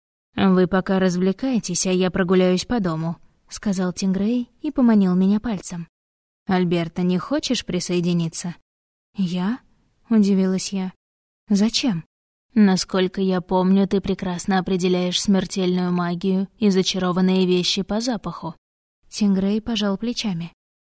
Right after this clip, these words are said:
«Авось заметишь что-нибудь, что вдруг пропущу я».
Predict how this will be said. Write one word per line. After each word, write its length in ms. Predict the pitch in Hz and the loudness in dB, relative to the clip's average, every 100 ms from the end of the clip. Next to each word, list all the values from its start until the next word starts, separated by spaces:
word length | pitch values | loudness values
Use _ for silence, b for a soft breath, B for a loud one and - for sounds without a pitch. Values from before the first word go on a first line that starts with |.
| - | -2
«Авось 440 | 214 190 180 180 | 2 4 4 2
заметишь 600 | 170 180 185 247 302 202 | 0 2 2 2 0 -2
что-нибудь, 680 | - - 190 180 170 170 165 | -2 0 2 2 2 0 -2
что 240 | - 185 | -4 -4
вдруг 380 | 170 170 170 - | -2 0 -2 -2
пропущу 480 | 185 175 185 - 190 | -6 -4 -4 -4 -4
я». 280 | 175 156 | -4 -6